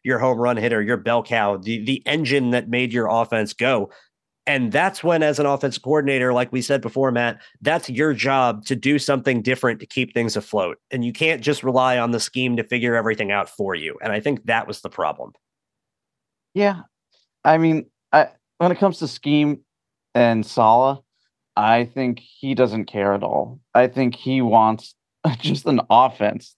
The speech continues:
Speaker 2: that is going to flow, that's gonna complement his defense. Uh, so yeah, he doesn't care if it's, it's somebody from the Shanahan tree or from anybody else's tree. And yeah, I think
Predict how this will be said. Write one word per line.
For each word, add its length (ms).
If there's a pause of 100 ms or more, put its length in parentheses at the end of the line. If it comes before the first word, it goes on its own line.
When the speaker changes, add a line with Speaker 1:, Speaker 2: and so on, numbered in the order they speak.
Speaker 2:
that 280 (320)
is 140
going 240
to 80
flow, 600 (240)
that's 140
gonna 220
complement 640
his 300
defense. 640 (440)
Uh, 380
so 320
yeah, 280
he 260 (140)
doesn't 260
care 340
if 160
it's, 500
it's 140
somebody 280
from 200
the 80
Shanahan 800 (320)
tree 420
or 360
from 260
anybody 400
else's 420
tree. 200 (300)
And 220
yeah, 160
I 60
think 240